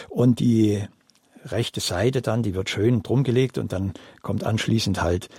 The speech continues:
eine Folie drüber, damit man diese feucht, warme äh, Wirkung aufrechterhalten kann, dieses feucht-warme Milieu schaffen kann. Man kann dann die Wärmflasche noch drauflegen und dann wird alles schön in einer Decke eingepackt.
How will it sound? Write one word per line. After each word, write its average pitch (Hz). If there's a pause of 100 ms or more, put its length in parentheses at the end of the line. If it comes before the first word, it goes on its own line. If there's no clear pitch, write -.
(180)
eine -
Folie 160
drüber, 139
damit 101
man 107
diese 95
feucht, 117 (300)
warme 113 (500)
äh, 104
Wirkung 120
aufrechterhalten 110
kann, 98
dieses -
feucht-warme 104
Milieu 98
schaffen 117
kann. 104 (360)
Man -
kann -
dann 117
die 101
Wärmflasche 127
noch 113
drauflegen 110
und 117
dann 117
wird 117
alles 110
schön 107
in 101
einer 95
Decke -
eingepackt. 113